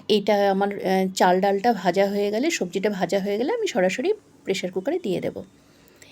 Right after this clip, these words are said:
এর মধ্যে দিয়ে দিলাম হালকা করে হলুদ, নুন দিয়ে দেব।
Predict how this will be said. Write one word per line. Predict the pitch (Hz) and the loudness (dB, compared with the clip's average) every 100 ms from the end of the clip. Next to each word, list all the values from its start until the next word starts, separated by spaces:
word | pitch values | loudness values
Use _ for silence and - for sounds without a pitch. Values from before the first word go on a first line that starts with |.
| - | -2
এর | 220 | -2
মধ্যে | 226 226 | 0 -2
দিয়ে | 220 214 | 0 0
দিলাম | 208 208 202 202 | 0 -2 -2 -4
হালকা | 208 214 190 180 202 190 | -6 -2 -2 -2 0 0
করে | 190 190 190 190 | 0 0 2 0
হলুদ, | 190 190 190 196 247 254 - _ _ _ _ - - _ | -2 2 4 4 0 -4 -16 _ _ _ _ -20 -20 _
নুন | 202 202 196 | 0 0 2
দিয়ে | 196 196 | 0 2
দেব। | 190 202 392 | 2 2 0